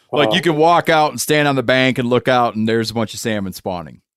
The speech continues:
Speaker 2: There in the, in the s-, in the, uh, uh, in cities, you can see the salmon spawning in rivers.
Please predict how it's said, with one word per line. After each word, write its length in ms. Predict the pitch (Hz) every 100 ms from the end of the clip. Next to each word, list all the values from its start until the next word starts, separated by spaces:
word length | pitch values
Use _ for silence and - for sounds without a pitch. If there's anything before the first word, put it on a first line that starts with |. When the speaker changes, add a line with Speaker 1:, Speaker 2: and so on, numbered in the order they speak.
| _ _ - - - -
Speaker 2:
There 380 | 185 202 190 175
in 100 | 151
the, 220 | 170 160
in 80 | 151
the 60 |
s-, 200 | 151 -
in 360 | - 165 143 135
the, 340 | 143 131 135
uh, 1600 | 135 127 123 120 - 120 117 - 90 - _ _ _ _ _ 151
uh, 480 | 135 123 117 101 - _ _ _
in 160 | 151 127
cities, 640 | - - 247 202 110 -
you 160 | 113 113
can 160 | 127 -
see 180 | 131
the 120 | 104 101
salmon 380 | - 110 101 85
spawning 460 | - 120 107 110
in 200 | 104 104
rivers. 440 | 101 92 92 -